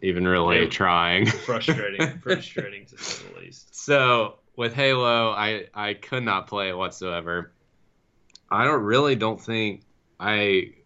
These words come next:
Speaker 1: really got, like, into it until, like, high school or maybe even beyond that.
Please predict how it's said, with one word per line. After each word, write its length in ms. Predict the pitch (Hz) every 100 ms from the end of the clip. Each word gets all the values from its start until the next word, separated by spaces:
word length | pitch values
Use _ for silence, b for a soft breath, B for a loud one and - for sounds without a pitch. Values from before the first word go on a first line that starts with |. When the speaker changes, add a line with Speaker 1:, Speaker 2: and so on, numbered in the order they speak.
| _
Speaker 1:
really 420 | 98 107 113 110
got, 360 | 104 101 101 90
like, 260 | 95 92
into 500 | 98 98 107 - 101
it 180 | 95 90
until, 300 | 92 90 95
like, 180 | 90 80
high 280 | - 92 90
school 580 | - - 87 87 85 87
or 300 | 90 87 -
maybe 320 | 98 95 107
even 200 | 104 95 87
beyond 440 | 85 85 87 82
that. 340 | 78 80 78